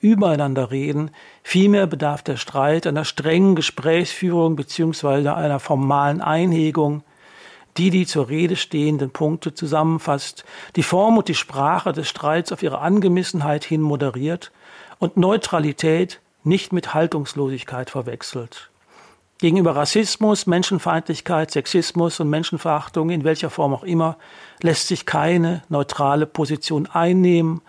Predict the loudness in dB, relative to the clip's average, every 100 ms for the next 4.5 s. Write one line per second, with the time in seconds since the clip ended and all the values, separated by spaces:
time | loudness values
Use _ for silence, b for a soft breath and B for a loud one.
0 | B B B -6 0 4 4 2 2 2
1 | 2 0 0 0 -2 -2 -2 0 0 0
2 | -2 -4 -4 -4 -6 _ _ 0 0 -2
3 | -8 0 2 2 2 0 0 -2 -4 -8
4 | -6 -6 -6 -10 -16